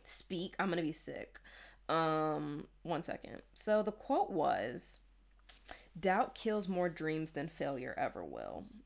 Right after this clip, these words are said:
Now, if you're a friend of the podcast, <laughs> uh, a frequent listener, if you will, then you know I just want, like I just said, like, I just wanna write, I just wanna make music, I just wanna sing.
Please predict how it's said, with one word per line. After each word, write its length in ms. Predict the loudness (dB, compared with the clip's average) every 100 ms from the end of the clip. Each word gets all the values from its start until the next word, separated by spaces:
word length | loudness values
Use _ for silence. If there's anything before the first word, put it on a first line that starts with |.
| -20 -12
Now, 960 | -8 -6 -4 0 0 0 -2 -4 -6 -8 -14 -20 -20 -20 -20 -20 -20 -20 -20 -20 -14 -4
if 140 | 0
you're 140 | 4 4
a 40 |
friend 240 | 4 4
of 80 | 2
the 60 | -2
podcast, 800 | -4 -4 -4 -8 -10 -12 -16 0 0 6 4 4
<laughs> 460 | -6 -14 -14 2
uh, 280 | 8 8 8 4 -2
a 100 | -2
frequent 400 | 4 4 4 0
listener, 360 | 0 0 0 -2
if 120 | -2
you 120 | 0
will, 260 | 0 0 -4 -12 -18 -14 0
then 280 | 2 4
you 160 | 4 4
know 400 | 6 4 4 4
I 160 | 2 0
just 240 | -2 -6
want, 400 | -2 0 0 2
like 160 | 2 2
I 80 |
just 220 | 0 0 -6
said, 240 | -4 -4
like, 180 | -4 -2
I 80 | 0
just 160 | 0 -4
wanna 140 | -4
write, 260 | -4 -4 -4
I 60 |
just 120 | -6 -6
wanna 140 | -6
make 180 | -6 -6
music, 280 | -6 -6 -8
I 80 | -8
just 120 | -8
wanna 140 | -10
sing. 440 | -8 -8 -8 -8